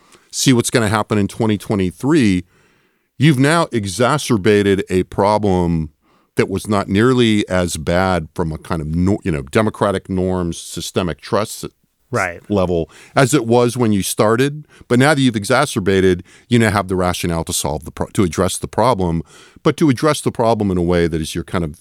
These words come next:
Speaker 1: getting at, fundamentally changes the nature of the system, or at least crosses the, the norms that we had seen before.
Speaker 2: Well, it certainly has to, because as we pointed out, there's no evidence that the problem actually exists.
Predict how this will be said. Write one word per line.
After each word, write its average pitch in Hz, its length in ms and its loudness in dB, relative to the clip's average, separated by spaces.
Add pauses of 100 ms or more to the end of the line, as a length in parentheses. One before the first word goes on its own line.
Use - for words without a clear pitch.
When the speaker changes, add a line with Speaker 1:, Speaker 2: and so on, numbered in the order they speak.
(120)
Speaker 1:
getting 117 280 2
at, 90 180 -2
fundamentally 117 680 2
changes 90 340 -2
the 90 80 -2
nature 82 320 -2
of 71 60 -4
the 76 60 -6
system, 98 460 -2
or 80 120 -2
at 76 100 -6
least 101 320 -2 (540)
crosses 143 500 0
the, 104 120 0 (140)
the 110 100 2
norms 101 360 2
that 95 80 -2
we 85 120 -2
had 80 120 -2
seen 78 300 -4
before. - 500 -12
Speaker 2:
Well, 180 140 2
it 175 80 -2
certainly 185 260 0
has 190 300 0
to, 156 160 0
because 135 300 -2
as 110 100 -8
we 117 80 -4
pointed 113 300 -4
out, 143 260 0 (180)
there's 156 200 -2
no 160 120 4
evidence 147 400 2
that 113 120 -8
the - 40 -4
problem 120 400 0
actually 107 300 -4
exists. - 640 -6